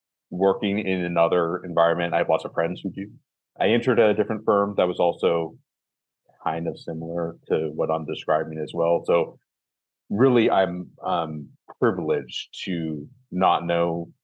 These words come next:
any <laughs> different, but I honestly believe that we're getting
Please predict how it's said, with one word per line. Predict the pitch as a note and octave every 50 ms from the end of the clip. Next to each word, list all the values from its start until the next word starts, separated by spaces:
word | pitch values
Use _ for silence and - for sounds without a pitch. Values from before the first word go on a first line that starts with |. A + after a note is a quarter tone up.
| _ _ _ -
any | F#2+ E2+ F#2+ F#2
<laughs> |
different, | - - - - - _ - B2 A#2 A2 A#2 B2+ A2 - - - - - _ _ _ _ _ _ _ _ _ _ _ _
but | C#3+ D#3 C#3
I | - A2+ - -
honestly | - A#2+ A#2 B2+ C#3 C#3+ D3 D3 C#3+ - - - A2+ A2+ A2 G#2+ G#2 G2+ G2+ F#2+ F#2 F2+ - -
believe | G#2 F#2+ F#2 F#2 G#2 G2+ G2 F2+ D#2+ E2+
that | F2+ - -
we're | F2+ F2+ F2+
getting | E2 G2 F2+ F2+ E2+ F2+ F2+ E2+ E2+ E2 D#2+ D#2